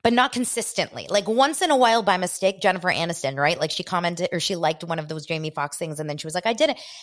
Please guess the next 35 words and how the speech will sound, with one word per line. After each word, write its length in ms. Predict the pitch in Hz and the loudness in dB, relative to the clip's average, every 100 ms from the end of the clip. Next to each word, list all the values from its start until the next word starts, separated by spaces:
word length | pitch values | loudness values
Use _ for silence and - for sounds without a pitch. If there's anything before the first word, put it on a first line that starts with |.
| - - | -10 -2
It's 160 | 262 | 2
all 120 | 294 339 | 4 2
happened. 680 | - 233 202 - 82 101 - - - _ _ _ | 2 2 2 0 -4 -6 -14 -18 -20 _ _ _
But, 760 | 277 302 294 165 - - - - _ _ _ 165 - | 4 6 6 4 0 -8 -10 -12 _ _ _ -8 0
but 540 | 220 143 117 - - _ _ _ _ - | 2 2 -2 -8 -12 _ _ _ _ -4
it 120 | 202 | -2
is 200 | 202 175 | -2 -2
definitely 800 | 220 202 - 214 180 175 175 175 - | -2 -2 -2 -4 -4 -4 -4 -4 -2
a, 440 | 156 147 143 143 - | -2 -2 -2 -6 -6
um, 560 | 147 139 127 120 123 - _ _ _ _ _ _ _ _ _ - - | -6 -6 -8 -12 -16 -20 _ _ _ _ _ _ _ _ _ -8 -4
a 60 | |
challenge 640 | 190 - 233 226 214 175 175 | -2 0 2 2 2 -2 0
or 100 | 170 | 0
a 40 | 170 | 0
problem 760 | - 208 185 156 120 87 185 - - - - | 0 4 4 2 -2 -4 -8 -12 -20 -18 0
when 320 | 180 190 185 | 2 4 4
your, 300 | 180 175 175 | 4 4 0
your 300 | - 170 156 | -6 -2 0
guest 420 | 156 180 170 - | 2 2 2 0
is 140 | - - | -6 -6
called, 420 | - 165 147 147 - | 0 4 4 2 0
and 100 | 190 | 0
your 100 | 208 | 2
guest 200 | 233 254 | 2 0
and 80 | |
your 100 | 226 | -2
friend 520 | 185 - 151 143 208 208 | -2 0 0 2 -2 -4
is 100 | 160 | -8
called 220 | - 156 | -4 -2
these 160 | 156 151 | -2 -4
things 220 | 165 160 | -4 -4
and 100 | 143 | -6
you're 80 | 135 | -6
liking 380 | 127 117 - - | -6 -8 -10 -16
it. 140 | 65 | -16